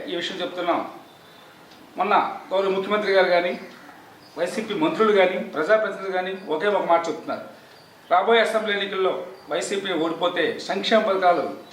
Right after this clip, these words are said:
రాబోయే ప్రభుత్వం ఇవ్వదు అని. కానీ అది చాలా తప్పు. రాబోయే అసెంబ్లీ ఎన్నికల్లో ఖచ్చితంగా వైసీపీ ఓటమి ఖాయం. రాబోయేది తెలుగుదేశం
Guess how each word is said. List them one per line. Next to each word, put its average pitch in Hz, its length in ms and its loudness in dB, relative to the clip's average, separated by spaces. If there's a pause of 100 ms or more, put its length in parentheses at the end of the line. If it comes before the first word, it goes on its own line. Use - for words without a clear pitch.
(480)
రాబోయే 180 360 2
ప్రభుత్వం 170 360 0
ఇవ్వదు 156 280 -2
అని. - 120 -8 (540)
కానీ 175 260 4
అది - 160 -2
చాలా 165 260 2
తప్పు. - 220 -8 (1400)
రాబోయే 208 360 6
అసెంబ్లీ 202 320 -2
ఎన్నికల్లో 185 320 -2 (200)
ఖచ్చితంగా 226 560 2
వైసీపీ 208 380 0 (120)
ఓటమి 180 300 2
ఖాయం. 175 240 4 (580)
రాబోయేది 180 460 2
తెలుగుదేశం 185 460 -2